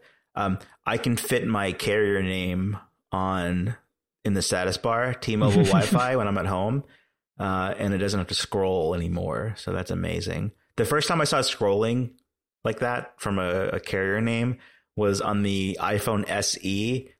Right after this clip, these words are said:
Speaker 1: the first one, which was the iPhone five shape and size. And that's because I O S had been especially designed for iPhone six and larger, so that smaller screen size, four inches, was no longer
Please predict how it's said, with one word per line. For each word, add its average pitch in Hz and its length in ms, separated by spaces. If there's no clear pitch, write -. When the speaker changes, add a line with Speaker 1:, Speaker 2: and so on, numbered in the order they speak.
Speaker 1:
the 98 120
first 107 340
one, 147 280
which - 180
was 98 140
the 101 80
iPhone 92 400
five 98 340
shape 139 320
and 135 120
size. 156 340
And 104 300
that's 110 180
because 104 720
I 104 160
O 104 100
S 101 180
had 98 160
been 95 460
especially 107 520
designed 98 440
for 95 440
iPhone 92 380
six - 300
and 92 120
larger, 92 580
so 113 120
that 98 200
smaller 98 360
screen 98 340
size, 90 340
four 92 240
inches, 87 260
was 87 100
no 87 140
longer 87 320